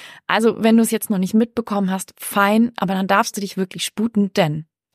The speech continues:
wir starten ja schon sehr, sehr bald. Also, was sind deine Next Steps? Ganz konkret. In den Shownotes, das ist der Text unter der Folge, findest du alle, wirklich alle Links. Wenn du trotzdem da irgendwie nicht zurechtkommst,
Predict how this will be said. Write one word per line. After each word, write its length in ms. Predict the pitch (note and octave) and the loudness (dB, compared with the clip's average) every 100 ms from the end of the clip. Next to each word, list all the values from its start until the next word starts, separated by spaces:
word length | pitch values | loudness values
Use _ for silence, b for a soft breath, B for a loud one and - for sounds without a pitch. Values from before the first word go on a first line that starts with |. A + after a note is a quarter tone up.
| _ | _
wir 120 | F3+ | -6
starten 360 | - F3 G3 | -2 -4 -2
ja 120 | F3+ D#3 | -4 -4
schon 180 | D#3+ | -6
sehr, 160 | C#3+ C#3 | -8 -10
sehr 160 | - B2+ | -12 -12
bald. 320 | C#3 - - - | -12 -12 -18 -12
Also, 320 | - D#3+ - - _ b b b b b _ _ _ | -6 -4 -4 -8 _ b b b b b _ _ _
was 200 | - F#3+ | -2 0
sind 160 | C#4+ B3+ | 0 0
deine 200 | C4 B3 | 2 4
Next 340 | A3+ F#3 - | 4 2 -4
Steps? 380 | - D#3 - - | -8 -8 -8 -8
Ganz 280 | - F#3+ A#3 | -2 0 0
konkret. 520 | A#3 A3 - - - - _ _ _ _ _ _ | -4 -4 -6 -14 -18 -20 _ _ _ _ _ _
In 200 | C4 E4 | 2 4
den 160 | E4 | 0
Shownotes, 640 | D#4+ A#3+ A3 A3 C4 F#4 - | -4 -2 0 0 -2 -6 -10
das 160 | G3 | -10
ist 160 | F3+ - | -12 -12
der 160 | F#3+ | -12
Text 320 | - C4 - - | -8 -8 -8 -10
unter 180 | G3 | -8
der 140 | F3+ E3+ | -8 -10
Folge, 480 | - D#3 D#3+ G#3+ D#4+ b b b b | -12 -12 -6 -6 -6 b b b b
findest 420 | A#3 G3+ F3+ - | -4 -4 -6 -10
du 80 | - _ | -16 _
alle, 480 | F3+ A3+ B3 B3+ C4 | 0 2 0 -2 -6
wirklich 440 | G3 G3+ - G3 - | -8 -8 -8 -12 -12
alle 240 | E3+ F3+ | -8 -8
Links. 540 | F3 D#3 D3 C#3 - - b b b b b b b b - | -6 -6 -8 -10 -14 -14 b b b b b b b b 0
Wenn 160 | B3 F4 | 2 4
du 100 | F#4 | 0
trotzdem 520 | - C4+ - A#3+ G#3+ | 0 0 0 0 0
da 200 | G3+ F3+ - | 0 -2 -2
irgendwie 380 | D4 E4 D4 C4+ | -2 0 2 2
nicht 240 | A#3+ - | 2 -2
zurechtkommst, 840 | A#3+ G3 G3 - F#3 F3 F3+ - | -6 -4 -4 -8 -10 -8 -8 -12